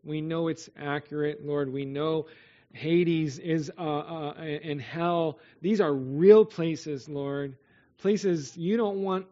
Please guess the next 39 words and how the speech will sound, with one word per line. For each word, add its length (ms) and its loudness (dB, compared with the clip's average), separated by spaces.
any 380 2
of 160 2
us 200 -2
to 100 -2
go 240 0
to. 240 -6
And 100 -10
so, 120 -6
Lord, 200 -2
I 100 0
just 300 -6
pray 380 -2
right 260 -4
now, 200 -2
Lord, 200 -2
if 160 -2
there 220 -2
is 120 -6
anybody 600 4
here 440 2
that 120 -2
has 140 0
not 280 -2
received 560 -2
your 320 6
free 260 -4
gift 300 0
of 100 -6
salvation, 800 -6
Lord, 180 0
that 160 -4
today 400 0
would 160 2
be 140 0
the 100 -2
day 220 0
that 160 -4
they 120 -4
repent 580 -4